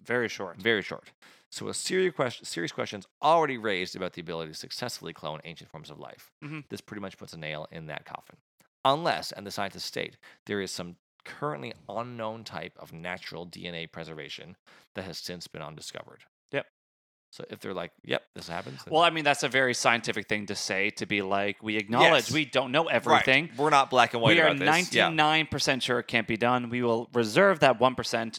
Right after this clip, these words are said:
Speaker 1: just in case we are incorrect."
Speaker 2: Absolutely.
Speaker 1: I like that.
Speaker 2: Uh, quick question.
Speaker 1: Oh, there's more.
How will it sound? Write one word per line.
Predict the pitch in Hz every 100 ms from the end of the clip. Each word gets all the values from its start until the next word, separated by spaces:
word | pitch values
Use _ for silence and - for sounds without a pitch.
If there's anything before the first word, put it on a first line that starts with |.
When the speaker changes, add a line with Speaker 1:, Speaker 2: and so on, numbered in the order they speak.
| 123
Speaker 1:
just | 117 175 -
in | 131
case | 113 104 -
we | 113 107
are | 98
incorrect." | 98 98 87 - - -
Speaker 2:
Absolutely. | 113 90 73 62 - _ _ - -
Speaker 1:
I | 339
like | 240 135
that. | - 90 - - - _ _ _ -
Speaker 2:
Uh, | 87 85 80 78
quick | - 156 -
question. | 78 - 123 160 -
Speaker 1:
Oh, |
there's | 180 165
more. | 175 127